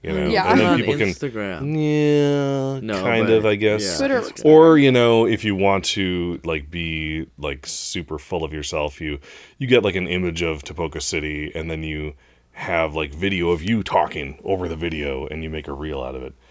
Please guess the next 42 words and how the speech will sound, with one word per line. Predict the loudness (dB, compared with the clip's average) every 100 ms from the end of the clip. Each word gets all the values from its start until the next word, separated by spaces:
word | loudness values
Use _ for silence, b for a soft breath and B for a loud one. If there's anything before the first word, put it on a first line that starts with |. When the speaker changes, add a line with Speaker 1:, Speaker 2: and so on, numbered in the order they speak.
| b b b b 2
Speaker 1:
"All | 4
right, | 6 2
guys, | 2 0 0 -2
I | -4
just | -4 -4 -4 -4
realized | -2 0 -2 -4 -4
this. | -2 -2 -2 -6 -10
You |
probably | -4 -4 -2
haven't | -6 -6 -4
realized. | -2 0 0 0 -2 0
Nobody | 2 2
else | 2 0
has | -6
come | -6 -4 -2
up | -2
with | -4
this | -4 -6
before | -8 0 4 4 4 2
until | 0 0
I | 2 2
said | 2 -2
it." | -2 -4 -10 b b b b -6
Speaker 3:
Isn't | -2
that | 0
Speaker 1:
Uh, | 0
Speaker 3:
what | -2 0
you | 0 -2
kinda | -4 -2 0
did | 0 -2 -2
with | -10 -2
Speaker 1:
<clears throat> |
Speaker 3:
Palpatine? | 0 0 -2 -6 -6 -8 -12 _ -20 -20 -16 -16 -10
Palpatine | -6 -6 -6 -10 -8 -4
boppers? | -4 -2 -4 -6 -10 _ _
Didn't | -10 -6 2
you |
Speaker 2:
Well, | 4
Speaker 3:
kinda | 4 0
do | -2
Speaker 2:
but | 0
Speaker 3:
that? | 0 -2